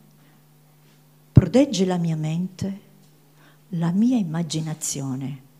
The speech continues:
Noi vediamo che questa parola formare ha a che fare, è la stessa parola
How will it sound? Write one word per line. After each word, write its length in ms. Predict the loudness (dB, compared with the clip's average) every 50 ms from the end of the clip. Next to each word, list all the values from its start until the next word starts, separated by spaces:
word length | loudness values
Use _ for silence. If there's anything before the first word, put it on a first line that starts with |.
| -20 -20 -20 -20 -20 -20 _ _ _ _ _ _ _ _ _ -20 _ _ -20 -20 -20 -20 -20 -20 -2 2
Noi 160 | 4 4 6
vediamo 440 | 4 4 4 4 2 2 0 -2 -2
che 140 | -4 -4
questa 340 | 0 2 2 4 4 4 2
parola 360 | 2 4 4 4 4 4 2
formare 960 | 2 2 2 2 2 2 0 -4 -4 -4 -4 -4 -2 0 2 2 2 2 0 -4 -12 -20 -20 -20 -20 -20 -20 -20 -20 -20 -20 -20 -4 0
ha 120 | 2 2
a 60 | 2
che 240 | 2 4 4 4 4
fare, 580 | 4 0 0 4 4 6 6 6 4 2 2 4
è 220 | 4 6 6 6
la 100 | 6 4
stessa 600 | 2 2 -2 4 6 6 8 8 6 2 0 0
parola 500 | 0 0 2 4 6 6 8 6 6 4